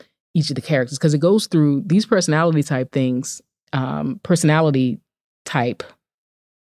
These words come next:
descriptions really go into detail. They go with your strengths and weaknesses, your romantic relationships, your friendships, your parent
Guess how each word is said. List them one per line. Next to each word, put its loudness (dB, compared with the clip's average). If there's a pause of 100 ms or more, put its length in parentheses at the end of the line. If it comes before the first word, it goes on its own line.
(300)
descriptions 2
really 2
go 2
into 2
detail. 2 (280)
They 2
go 2
with -2
your -2
strengths 0
and -2
weaknesses, 4
your 2
romantic 2
relationships, 0
your -4
friendships, -2
your -2
parent -2